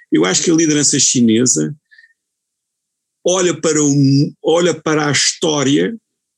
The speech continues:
para as próximas décadas da história, de uma forma linear. Ou seja, nós temos crescido sistematicamente do ponto de vista económico a um determinado ritmo,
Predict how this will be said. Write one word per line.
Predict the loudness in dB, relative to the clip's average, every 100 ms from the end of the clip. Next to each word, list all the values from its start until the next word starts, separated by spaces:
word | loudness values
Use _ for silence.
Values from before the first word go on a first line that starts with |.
| _ -8
para | -6
as |
próximas | -2 -2 -2 -2 -2
décadas | -2 -4 -2
da |
história, | -2 -2 -2 0 2
de |
uma | 2 2
forma | 0 -2 2 2
linear. | 4 2 2 4 4 2 0 -2 -6 -12 -20 _ _ _ _ _ _
Ou | -4
seja, | -2 0 0 0 0 -4 _ _ _ _ -4
nós | 0 2 2 0 0
temos | 0 0
crescido | 0 -2 0 0 0 0
sistematicamente | -2 -2 -2 -2 -2 -2 2 2 0
do | -2
ponto | -4
de | 0
vista | -2 -2
económico | -4 -2 0 0 0 0
a |
um | 0
determinado | -2 -4 -2 0 0 -2
ritmo, | -2 -2 0 -2 -4